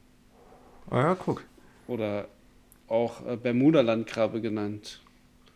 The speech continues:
Speaker 2: Oder auch rote Landkrabbe oder Mondkrabbe genannt.
Speaker 1: Siehst du?
Speaker 2: Ja, und da gibt's eine kleine Vorgeschichte zu. Und, äh, wir haben ja auch schon vorher drüber gesprochen.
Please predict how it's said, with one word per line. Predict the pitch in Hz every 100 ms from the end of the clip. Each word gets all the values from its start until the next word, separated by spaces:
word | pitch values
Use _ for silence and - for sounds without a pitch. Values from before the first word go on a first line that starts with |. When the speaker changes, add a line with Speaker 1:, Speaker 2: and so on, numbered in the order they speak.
| - - - -
Speaker 2:
Oder | 127 120 107
auch | 117 117 -
rote | 117 143 156
Landkrabbe | 120 120 143 - 127 131
oder | 120 123 113
Mondkrabbe | 120 131 151 - 104 110
genannt. | 107 104 104 - - - - - - - - - -
Speaker 1:
Siehst | - -
du? | 127 123 - _ - - - - - - - - - - -
Speaker 2:
Ja, | 123
und | 123 123
da |
gibt's | 135 160
eine | 190
kleine | - 160
Vorgeschichte | 156 185 175 190 - 170 - 170
zu. | 202 214 220 - - _ - - - - - - - -
Und, | 131 123 -
äh, | 113 120 117
wir | 123
haben | 131
ja | 131
auch | 139
schon | 156 156
vorher | 151 147 139 120
drüber | 120 - 135 123
gesprochen. | 123 120 - 135 156 160 160